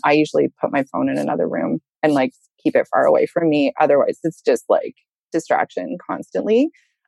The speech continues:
Um, and especially once Instagram introduced things like stories and now reels, they really want you interacting on this sort of ongoing basis. So I, I do take the time to curate content, but I have pretty strong boundaries around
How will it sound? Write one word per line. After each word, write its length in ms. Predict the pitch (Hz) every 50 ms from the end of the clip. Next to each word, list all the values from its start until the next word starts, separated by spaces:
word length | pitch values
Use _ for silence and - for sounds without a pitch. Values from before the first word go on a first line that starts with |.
| - -
Um, 140 | 180 175 175
and 80 | 170 175
especially 420 | 175 - - 190 170 - - 202
once 240 | 190 170 175 165 - _ _ -
Instagram 480 | 180 165 165 - - 180 175 165 160 156
introduced 440 | 160 - - 170 143 156 151 -
things 220 | - 170 165 170 170
like 160 | 208 202 202
stories 580 | - - - 262 254 262 240 220 196 180 175 160
and 120 | - 170 165
now 180 | 156 147 151
reels, 560 | 151 160 170 180 180 175 165 156 156 151 151 -
they 120 | - 165 165
really 320 | 160 165 170 170 165 160
want 280 | 160 147 156 156 151 - -
you 400 | 160 151 147 143 139 139 139 - _ _ _ _ _ _ _ _ _ _ _ _ _
interacting 640 | - 196 196 - 175 170 151 151 151 - 175 170 160
on 120 | 151 156
this 140 | 156 151 -
sort 140 | - 160 160
of 100 | 156 156 - -
ongoing 500 | 151 147 147 156 151 160 156 151 151 147
basis. 640 | - 143 139 147 156 - - 226 247 294 320 - - _
So 360 | - 180 165 160 160 156 156 -
I, 160 | - 190 - - _ -
I 80 | 208
do 180 | 202 214 240 247 240
take 160 | 262 269 262
the 100 | 269 240
time 240 | - - 214 196 196
to 80 | 190
curate 340 | 180 _ - 175 170 165 - _ -
content, 400 | 156 151 160 - - 208 226 240 -
but 100 | 190 175
I 160 | 170 165 165
have 180 | 170 180 196 233 294 - _ _ -
pretty 300 | 185 180 180 180 175 185
strong 480 | 180 - - 151 147 143 143 143 143 -
boundaries 680 | - 127 131 139 143 147 123 - 82 85 76 80 - _ _ _ _ _ _ -
around 340 | 170 156 151 143 139 135 139